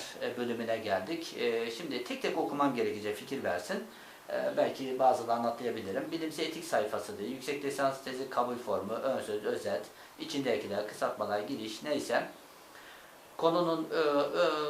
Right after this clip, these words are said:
önemi, amacı, sınıfla-, e, sınırlandırılması falan filan bu konulara geçtik. Asıl bizi ilgilendiren kısım,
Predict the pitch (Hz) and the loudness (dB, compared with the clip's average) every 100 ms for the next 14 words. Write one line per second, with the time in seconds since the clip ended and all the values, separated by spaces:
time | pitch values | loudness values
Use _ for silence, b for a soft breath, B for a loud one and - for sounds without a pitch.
0 | 147 160 156 120 131 - 143 117 120 127 | -2 0 2 2 2 4 4 2 -2 -4
1 | 147 147 135 127 127 123 120 139 139 135 | -4 0 2 4 2 2 -2 0 2 6
2 | 131 123 120 110 - 120 110 - 104 101 | 4 4 2 2 0 0 -2 2 2 2
3 | 135 113 120 - 131 123 120 113 135 135 | 0 -2 -2 -4 -2 0 0 -2 -4 -4
4 | - 196 190 - - - 135 139 170 127 | -4 -4 -6 -6 -10 0 2 2 -2 -4
5 | 127 - 127 120 123 120 110 131 135 - | -4 -4 -4 -2 2 2 2 -2 -2 -4
6 | 107 | -4